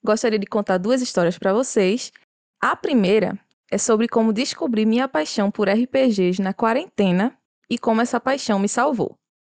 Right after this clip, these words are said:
Sou estudante de medicina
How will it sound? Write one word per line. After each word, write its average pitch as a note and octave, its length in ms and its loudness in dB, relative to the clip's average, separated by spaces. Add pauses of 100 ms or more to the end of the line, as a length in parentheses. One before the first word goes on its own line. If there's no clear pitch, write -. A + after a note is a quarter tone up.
(640)
Sou C#4+ 260 0
estudante A#3+ 460 -2
de G#3+ 60 0
medicina F#3+ 760 -2